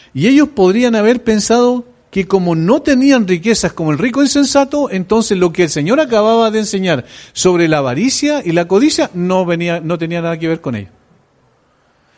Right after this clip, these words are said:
"No, nosotros no somos ricos, no tenemos grandes posesiones, así que esto no es para nosotros". De hecho, en el tiempo del Señor Jesucristo, la mayoría de la gente era pobre. Es decir, el, el, un porcentaje altísimo de las personas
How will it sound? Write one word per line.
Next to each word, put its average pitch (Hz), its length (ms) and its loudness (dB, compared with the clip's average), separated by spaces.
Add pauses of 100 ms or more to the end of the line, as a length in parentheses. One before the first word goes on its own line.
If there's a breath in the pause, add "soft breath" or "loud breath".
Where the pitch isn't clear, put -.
(200)
"No, 240 100 0
nosotros 285 340 0
no 233 140 2
somos 262 300 0
ricos, 240 240 -4
no 220 100 -2
tenemos 220 260 0
grandes 240 300 2
posesiones, 254 640 -2
así 208 200 -2
que 208 140 -2
esto 208 180 -4
no 190 120 -2
es 196 60 -2
para 175 180 -2
nosotros". 175 400 -2
De 156 100 2
hecho, 226 320 -2 (480 loud breath)
en 160 160 0
el 180 160 -2
tiempo 233 380 0
del 196 80 2
Señor 196 320 -2
Jesucristo, 214 440 -2
la 170 140 4
mayoría 170 600 2
de 147 100 2
la 143 100 0
gente 262 320 -4
era 185 140 0
pobre. 127 300 -4 (1300)
Es 143 180 -2
decir, 214 320 -2
el, 123 300 -6
el, 123 240 -10
un 123 80 -8
porcentaje 180 640 0
altísimo 226 640 -2
de 190 60 0
las 175 100 0
personas 330 560 -2